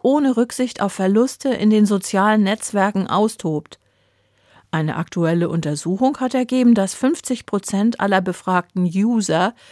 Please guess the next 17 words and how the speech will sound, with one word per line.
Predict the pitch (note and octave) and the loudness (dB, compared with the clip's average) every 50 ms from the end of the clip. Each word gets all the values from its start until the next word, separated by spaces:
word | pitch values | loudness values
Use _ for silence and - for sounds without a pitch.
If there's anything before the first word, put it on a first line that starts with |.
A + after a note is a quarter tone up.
| - - _ _ _ | -20 -20 _ _ _
Hasskommentaren | - B3+ D4 - - - - F3 E3+ E3+ E3 E3 - F#3 E3 E3+ E3+ F3 F3 - | -2 -2 0 0 -4 -4 -2 0 0 0 0 -2 -2 -2 -2 0 0 -2 -2 -2
ausgesetzt | - F3 F3+ F3 - - F3+ E3 E3+ D#3 D#3 - - - F3 | 0 -2 -2 -2 -2 -4 -4 -4 -4 -4 -4 -6 -8 -8 -6
waren. | D#3 D3+ D3+ D#3 - C#3 D#3+ D#3 - _ _ _ _ _ _ _ _ _ _ _ _ _ _ _ _ _ _ _ - | -4 -4 -4 -6 -6 -8 -10 -10 -14 _ _ _ _ _ _ _ _ _ _ _ _ _ _ _ _ _ _ _ -2
Denn | - F3 F3 | 0 2 2
die | E3+ E3+ D#3+ | 2 2 0
Grenzen | - G3 G3+ G#3+ A#3 A3+ - - E3 D#3 D3+ D3+ D3+ | 0 0 2 2 2 2 0 -2 -4 -4 -4 -6 -8
zwischen | - - - E3+ - - F3 E3 - | -8 -8 -6 -6 -6 -6 -6 -6 -6
intim | - F3 F3+ E3+ - - - A3 G#3+ G#3+ G#3 F#3 - | -2 -2 -2 -2 -2 -2 -2 0 0 0 0 0 -2
und | F3 - - | -4 -6 -4
öffentlich, | - A3+ A#3 A#3 G#3 G#3+ - D3 D3 - D#3 - - _ _ _ _ _ - | -4 -4 -2 0 -2 -2 -2 -4 -6 -6 -8 -12 -18 _ _ _ _ _ -10
Scham | - - G#3+ G3+ G#3 G#3 G3+ G3 - | -4 0 2 4 4 4 2 0 0
und | - E3+ D#3+ - | -2 -4 -4 -4
Schande | - G#3 G#3 A3 G#3 F3 D#3 D#3+ E3+ F#3+ G3 - _ _ _ _ _ _ _ _ _ _ | -4 -2 0 0 0 0 0 0 -2 -4 -6 -10 _ _ _ _ _ _ _ _ _ _
sind | - G3 G3 G3 | -2 -2 0 0
schon | - G3 F#3 | 2 2 2
längst | F#3 F#3+ G3 G3 F#3+ - - - | 2 2 2 2 0 -2 -4 -8
verschwommen. | D#3+ E3 - - - D3+ D3 D3 D3 C#3+ D3 C#3+ | -8 -8 -8 -6 -6 -6 -6 -4 -6 -8 -10 -12